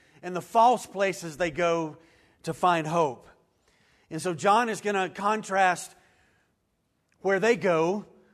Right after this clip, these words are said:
false superstition, man's tradition, man-centered ideas. And then we're gonna see Jesus, how he lived his life.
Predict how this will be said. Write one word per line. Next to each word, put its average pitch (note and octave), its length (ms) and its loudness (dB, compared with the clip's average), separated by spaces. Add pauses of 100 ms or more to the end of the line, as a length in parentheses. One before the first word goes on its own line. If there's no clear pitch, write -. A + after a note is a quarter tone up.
false G#3+ 340 2
superstition, F#3+ 1000 -8 (580)
man's F#3 420 -6
tradition, F#3 840 -8 (400)
man-centered F3+ 1040 -6
ideas. F3 920 -4 (560)
And D#3+ 140 -10
then A3 120 0
we're C4+ 120 0
gonna B3+ 140 -2
see A#3 240 -8
Jesus, F#3+ 500 -8
how G#3 180 0
he A3 140 -6
lived G3+ 300 -4
his G3 220 -4
life. C3 340 -2